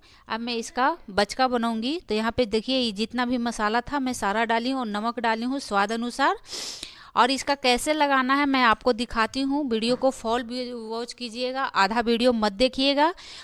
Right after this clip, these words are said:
और अगर वीडियो पसंद आती है तो लाइक ज़रूर कीजिएगा, शेयर कीजिएगा और चैनल पे नए हैं तो प्लीज़ गाइस सब्सक्राइब ज़रूर कीजिएगा।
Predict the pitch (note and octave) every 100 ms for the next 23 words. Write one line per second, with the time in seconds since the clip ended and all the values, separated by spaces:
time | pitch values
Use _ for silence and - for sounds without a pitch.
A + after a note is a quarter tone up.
0 | - B3 D4 D4+ B3+ C4 C4+ D#4+ C#4+ -
1 | C#4 C4+ A#3+ A#3 C#4 C#4+ C#4+ B3+ G#3+ A#3+
2 | B3 A3 A#3+ C4 B3 C4 A#3 C4 B3+ C4
3 | - A3+ B3 B3 C4 A#3 C4+ C4+ D4 E4+
4 | - - - - A3+ A3+ B3+ C4+ D4 C#4+
5 | B3 A3+ A#3+ C#4 C#4 C4+ B3+ A3 B3 C4+
6 | A#3 A#3+ B3+ B3 - A3 G#3+ A#3+ A3 G#3+
7 | B3 B3 C4+ B3 C#4 C4+ D4